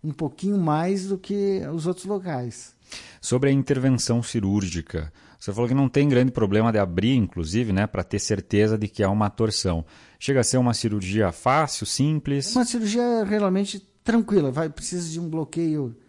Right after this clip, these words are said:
Speaker 1: ah, raquimedular, da, da, da coluna pra baixo. Vai lá, abre o testículo e abre. Nós, normalmente a gente vai pra cirurgia, é, tendo um diagnóstico. S-, é, o que eu falei de às vezes a gente não vai pra cirurgia sem ter um diagnóstico preciso, porque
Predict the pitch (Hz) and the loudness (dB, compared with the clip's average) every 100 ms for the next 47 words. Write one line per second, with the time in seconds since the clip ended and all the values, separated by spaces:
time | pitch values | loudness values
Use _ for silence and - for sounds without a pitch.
0 | _ _ _ 120 120 120 151 - 147 139 | _ _ _ -8 -6 -2 -2 -2 -4 -2
1 | 135 139 202 196 156 143 127 117 127 117 | -4 -2 -4 -8 -10 -8 -6 -6 -6 -6
2 | 117 127 135 135 127 127 117 165 226 - | -6 -8 -4 -4 -4 -6 -6 -6 -6 -12
3 | - - _ _ 147 170 165 175 190 185 | -20 -20 _ _ -6 -2 0 0 0 -2
4 | 185 180 160 185 185 214 165 127 127 170 | -2 -2 -2 -4 -4 -6 -6 -4 2 4
5 | 180 170 170 240 240 190 165 202 190 175 | 4 2 2 0 0 -2 -2 -6 -6 -8
6 | 160 151 175 180 156 - 135 123 127 220 | -6 -4 -4 -4 -8 -6 -6 -6 -4 -4
7 | 185 - - - - _ - 139 135 - | -4 -6 -18 -20 -20 _ -6 -2 -2 -4
8 | _ - 170 185 202 208 220 247 190 151 | _ 2 4 4 2 0 0 0 0 -2
9 | - 120 - _ - - - - 170 156 | -6 -14 -16 _ -20 -14 -12 -10 -10 -8
10 | 143 143 - 254 - 196 180 170 160 175 | -8 -4 -2 -2 0 2 2 0 -2 -2
11 | 165 160 160 156 160 180 190 147 160 156 | -4 -4 -4 -6 -2 -2 -2 -2 -4 -4
12 | 151 151 143 147 - 202 202 180 170 156 | -10 -8 -6 -6 -2 -4 -2 -2 -2 -2
13 | 151 147 - 135 120 180 208 208 190 196 | -2 -4 -6 -8 -6 -6 -6 -6 -4 -4